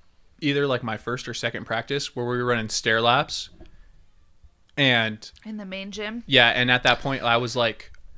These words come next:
Speaker 1: I was, I was getting prepared for track season, so I was in, like, the best shape that I've ever been in my life. Like, my track coach was giving me my own workouts, and I would do them, like, after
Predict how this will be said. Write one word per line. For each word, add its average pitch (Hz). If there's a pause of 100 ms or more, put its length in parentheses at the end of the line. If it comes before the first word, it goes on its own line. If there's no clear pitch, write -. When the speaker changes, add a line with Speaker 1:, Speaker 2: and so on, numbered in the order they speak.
Speaker 1:
I 135
was, 147 (840)
I 147
was 147
getting 123 (100)
prepared 123
for 123
track 113
season, 143
so -
I 117
was 123
in, 120
like, 113
the 120
best 113
shape 110
that 113
I've 110
ever 110
been 110
in 110
my 110
life. 107
Like, 110
my 120
track 110
coach 120
was 117 (120)
giving 113
me 113
my 107
own 110
workouts, 120
and 110 (300)
I 120
would 117
do 113
them, 110
like, 104
after 113